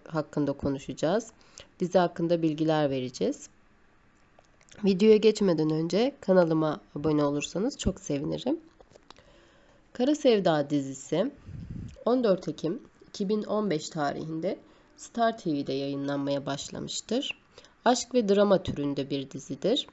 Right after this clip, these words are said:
Dizinin başrollerinde Burak Özçivit, Neslihan Atagül ve Kaan Urgancıoğlu yer almıştır. Yapımcılığını ise Kerem Çatay üstlenmiştir.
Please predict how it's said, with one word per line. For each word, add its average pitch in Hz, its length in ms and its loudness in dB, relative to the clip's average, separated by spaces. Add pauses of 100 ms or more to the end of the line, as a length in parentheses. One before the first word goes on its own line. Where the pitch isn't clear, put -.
(520)
Dizinin 247 340 2
başrollerinde 170 840 2
Burak 175 280 2
Özçivit, 156 520 -2
Neslihan 160 500 0
Atagül 156 540 -2 (480)
ve 196 120 0
Kaan 196 320 2
Urgancıoğlu 185 720 2
yer 139 200 0
almıştır. 139 720 -4 (400)
Yapımcılığını 202 720 0
ise 156 240 0
Kerem 202 440 2
Çatay 180 540 0
üstlenmiştir. - 840 -8